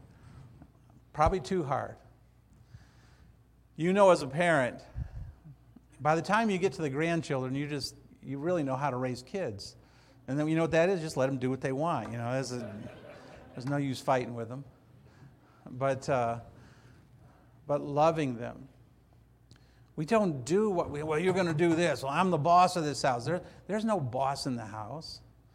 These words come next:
Well, it's your wife, but, you know, no, it's, it's your, there's no boss. We just do it together. We work together. It's a together thing.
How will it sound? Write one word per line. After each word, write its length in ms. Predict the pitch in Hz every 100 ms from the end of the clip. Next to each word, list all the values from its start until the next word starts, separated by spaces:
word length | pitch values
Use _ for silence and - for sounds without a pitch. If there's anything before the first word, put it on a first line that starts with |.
| - - _ -
Well, 160 | 139
it's 140 | 127 123
your 80 |
wife, 500 | 117 156 135 117 143 -
but, 100 | 127
you 80 | 143
know, 300 | 143 139 139
no, 160 | 135
it's, 200 | 135 147
it's 240 | 165 - -
your, 80 | - - - - -
there's 160 | - 202
no 160 | 214
boss. 720 | 165 110 - 110 143 - - - - - - _ _ - - - -
We 120 | 202
just 180 | 214 -
do 140 | 156
it 80 | 156
together. 580 | 139 131 185 190 107 - - - _ _ _ -
We 80 | 165
work 320 | 147 143 139
together. 640 | 120 120 185 208 113 117 - _ _ _ _
It's 160 | 160 -
a 60 |
together 560 | 156 143 127 143 208 170
thing. 400 | - 123 113